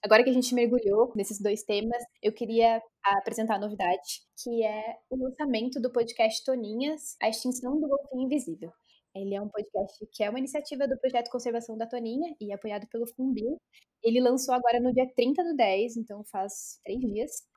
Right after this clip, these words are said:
A gente veio aqui pra contar um pouquinho sobre isso e chamar os nossos ouvintes pra escutar sobre esse podcast. Quando eu li a sinopse, é, eu fiquei muito empolgada. <laughs> Eu queria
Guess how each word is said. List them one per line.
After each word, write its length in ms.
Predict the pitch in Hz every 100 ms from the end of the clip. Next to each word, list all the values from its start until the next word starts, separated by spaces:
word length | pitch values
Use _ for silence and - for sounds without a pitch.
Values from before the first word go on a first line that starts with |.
| -
A 40 | 208
gente 360 | 220 214 -
veio 260 | 208 214 214
aqui 140 | 220
pra 140 | 226 226
contar 220 | 226 214
um 40 |
pouquinho 300 | 220 226 226
sobre 260 | 226 226 220
isso 320 | 208 226 262 247
e 60 | 220
chamar 420 | - 208 196 208 _ -
os 100 | 202
nossos 260 | 202 208 196
ouvintes 320 | 202 190 -
pra 120 | -
escutar 380 | 196 - - 185 - -
sobre 280 | - 214 226
esse 200 | 226 240 233 -
podcast. 420 | 254 - - - _ _ _ _ _ -
Quando 180 | 285 349
eu 80 | 392
li 120 | 311
a 40 |
sinopse, 720 | - 220 226 226 - - 185 175 _ _ -
é, 120 | 196
eu 60 | 196
fiquei 200 | - 254
muito 200 | 247 254
empolgada. 720 | 294 285 220 202 214 226 262 - _ 240
<laughs> 160 | 220
Eu 120 | 220
queria 440 | 214 254 214 226